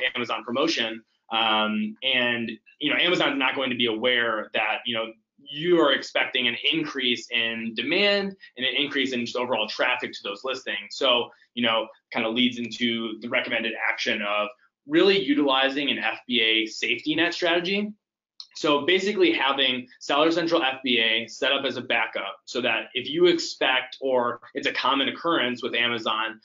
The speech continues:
that they're consistently running out of stock or they're not, uh, basically planning for the expectation that sales will increase in the future,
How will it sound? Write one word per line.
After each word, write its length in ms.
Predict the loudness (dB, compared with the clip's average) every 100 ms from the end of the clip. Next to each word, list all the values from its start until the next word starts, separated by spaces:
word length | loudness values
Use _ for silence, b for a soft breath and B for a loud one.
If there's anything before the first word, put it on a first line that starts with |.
| _
that 100 | -4
they're 140 | -2 -2
consistently 580 | -2 -2 -2 0 0 2
running 260 | 0 0
out 120 | -2
of 80 | -2
stock 380 | 0 2 2 0 -10 -2
or 160 | 0 2
they're 140 | 0
not, 400 | 2 2 2 0 -6 -18 -4
uh, 380 | 0 2 0 -2 -10 _ -2
basically 360 | 0 0 -2 -2
planning 360 | 0 2 0
for 120 | 0
the 120 | 2 2
expectation 840 | 2 -2 -2 0 0 0 -4 -2
that 160 | -4 -4 B _
sales 380 | -4 2 4 4
will 120 | 0
increase 360 | -2 -2 -2 -2
in 60 |
the 100 | -4
future, 560 | -4 -4 0 0 -2